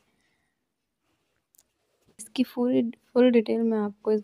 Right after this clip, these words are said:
वीडियो में दूँगी। उससे पहले अगर आप हमारे चैनल पर न्यू हैं तो प्लीज़ चैनल को सब्सक्राइब कीजिए। मैं दिखा देती हूँ आपको अंदर से किस तरह का है ये।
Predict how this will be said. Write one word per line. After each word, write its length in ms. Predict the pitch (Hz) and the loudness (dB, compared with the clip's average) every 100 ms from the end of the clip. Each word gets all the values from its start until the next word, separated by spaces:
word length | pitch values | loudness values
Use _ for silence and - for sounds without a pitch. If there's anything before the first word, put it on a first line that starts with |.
| 208 | -4
वीडियो 200 | 196 202 | -4 -4
में 160 | 196 190 | -6 -8
दूँगी। 360 | 208 214 254 | -6 -6 -6
उससे 280 | 262 - 208 | -8 -8 -16
पहले 360 | - 208 208 202 | -8 -8 -6 -8
अगर 160 | 202 | -6
आप 140 | 208 202 | -10 -10
हमारे 180 | 202 196 | -8 -8
चैनल 280 | 196 196 196 | -8 -10 -10
पर 140 | 196 196 | -10 -8
न्यू 160 | 208 | -6
हैं 80 | 214 | -6
तो 120 | 214 202 | -6 -8
प्लीज़ 280 | - 214 | -4 -6
चैनल 240 | 214 208 208 | -4 -6 -6
को 120 | 208 | -10
सब्सक्राइब 520 | - 208 - 208 202 - | -18 -20 -8 -8 -6 -6
कीजिए। 400 | 208 202 226 233 _ _ _ _ _ _ _ _ _ _ - | -8 -6 -10 -10 _ _ _ _ _ _ _ _ _ _ -2
मैं 180 | 214 208 | 0 2
दिखा 320 | 202 214 208 | 0 -2 -2
देती 300 | 214 214 - | -2 -4 -2
हूँ 120 | 214 | -2
आपको 380 | 208 202 - 226 | -2 -6 -8 -4
अंदर 320 | 247 208 196 196 | -2 -2 -4 -6
से 260 | _ 214 | _ -14
किस 260 | - 214 - | -10 -12 -12
तरह 320 | - 202 196 196 | -6 -4 -4 -6
का 140 | 208 | -6
है 180 | 208 214 | -4 -4
ये। 320 | 214 220 240 | -4 -6 -10